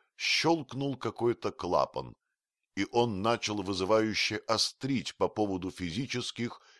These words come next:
и душевных качеств своей гостьи. «Скажите, а эта брошка действительно из стекла?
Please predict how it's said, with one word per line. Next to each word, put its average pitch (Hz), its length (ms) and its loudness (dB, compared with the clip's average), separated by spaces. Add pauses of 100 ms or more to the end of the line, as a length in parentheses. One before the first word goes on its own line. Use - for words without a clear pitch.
(100)
и 113 120 0
душевных 110 840 0
качеств - 680 2
своей 82 420 -2
гостьи. 76 680 -4 (1040)
«Скажите, 101 840 0 (240)
а 104 120 6
эта 107 240 4
брошка 123 500 -2
действительно 170 800 -2
из 165 260 -4
стекла? 120 580 -2